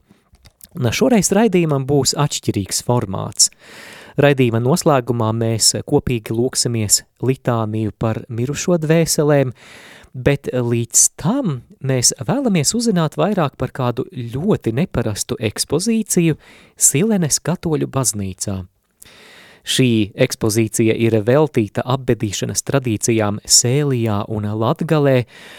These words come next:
un, lai par šo ekspozīciju uzzinātu vairāk, šobrīd esmu telefoniski sazinājies ar organizatori, ar biedrības Silenes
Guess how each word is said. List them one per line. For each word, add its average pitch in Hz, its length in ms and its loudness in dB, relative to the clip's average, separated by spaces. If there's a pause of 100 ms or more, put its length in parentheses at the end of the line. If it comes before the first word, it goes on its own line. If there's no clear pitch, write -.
(200)
un, 139 260 2
lai 123 480 2
par 131 220 -4
šo 117 240 0
ekspozīciju 113 960 -2
uzzinātu 113 580 0
vairāk, 143 600 0
šobrīd 135 500 0
esmu 131 300 -2
telefoniski 131 800 -2
sazinājies 117 840 0
ar 127 340 0 (400)
organizatori, 156 1040 2
ar 113 160 -4
biedrības 117 880 -2
Silenes 120 560 -2